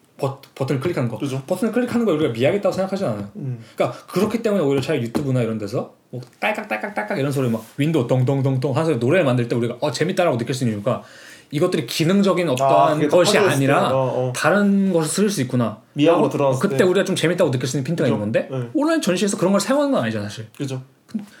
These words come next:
Speaker 1: 근데 우리가 뭐 레디메이드 똑같은 거잖아, 사실.
Speaker 2: 그죠, 그죠, 그죠.
Speaker 1: 화장실 그 변기를 가져다 놓고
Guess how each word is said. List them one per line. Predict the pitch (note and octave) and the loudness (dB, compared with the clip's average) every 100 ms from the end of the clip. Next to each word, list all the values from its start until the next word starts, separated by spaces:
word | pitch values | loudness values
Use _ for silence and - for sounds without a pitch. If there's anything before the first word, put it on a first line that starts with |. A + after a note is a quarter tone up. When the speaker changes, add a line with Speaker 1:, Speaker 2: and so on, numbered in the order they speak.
| - _ _ | -20 _ _
Speaker 1:
근데 | A3+ | 0
우리가 | F#3 F#3+ A3 - - - _ _ _ _ | 2 2 2 0 -4 -20 _ _ _ _
뭐 | F3 D3+ C3+ | -6 -4 0
레디메이드 | D#3+ C#4+ D4 A3+ | 2 2 0 -2
똑같은 | C#4 F#4 E4+ | -4 -4 -2
거잖아, | A#3+ E3 D#3 | 0 0 -2
사실. | B2+ C3+ | -2 0
Speaker 2:
그죠, | F3 | 0
그죠, | D#3+ C#3+ | 0 0
그죠. | B2+ C3 - | -4 -10 -4
Speaker 1:
화장실 | C4 C#4+ C#4 B3+ G3+ | -2 -2 -2 -4 -4
그 | D#3 | -4
변기를 | E3 F#3+ F3+ | -2 -2 -2
가져다 | C#3+ D3+ | -2 0
놓고 | C3+ B2+ B2+ A2+ - | -2 -2 -4 -4 -8